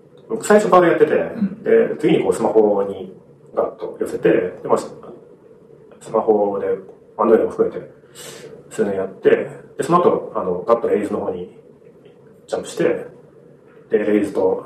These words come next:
Speaker 1: フロントエンドやって、
Speaker 2: うん。
Speaker 1: で、まあ、その次にまたジャンプして今があるんで。
Speaker 2: うん。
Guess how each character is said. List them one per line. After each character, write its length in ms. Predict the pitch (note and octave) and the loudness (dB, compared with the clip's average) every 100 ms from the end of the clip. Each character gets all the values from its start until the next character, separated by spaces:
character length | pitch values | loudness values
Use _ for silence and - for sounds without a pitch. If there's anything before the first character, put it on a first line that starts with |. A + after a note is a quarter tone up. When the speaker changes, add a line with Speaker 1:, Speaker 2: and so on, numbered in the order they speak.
| - | -8
Speaker 1:
フ 80 | - | -6
ロ 100 | - | -4
ン 40 | |
ト 80 | - | -4
エ 40 | |
ン 40 | - | -6
ド 80 | |
や 60 | - | -10
っ 40 | |
て、 200 | - - | -4 0
Speaker 2:
う 160 | A2 G2 | 0 0
ん。 280 | G2+ - - - - - | -4 -8 -20 -20 -8 -2
Speaker 1:
で、 20 | |
ま 60 | D3 | 2
あ、 40 | |
そ 80 | C3+ | 2
の 60 | |
次 140 | A#2+ G#2+ | 2 0
に 60 | |
ま 60 | - | 0
た 40 | F2+ | -2
ジ 40 | |
ャ 40 | - | -4
ン 40 | |
プ 60 | - | -6
し 60 | |
て 60 | F#2+ | -8
今 100 | - | -8
が 80 | G#2 | -4
あ 20 | |
る 120 | G2+ | 0
ん 40 | |
で。 60 | |
Speaker 2:
う 40 | |
ん。 20 | F#2+ | 0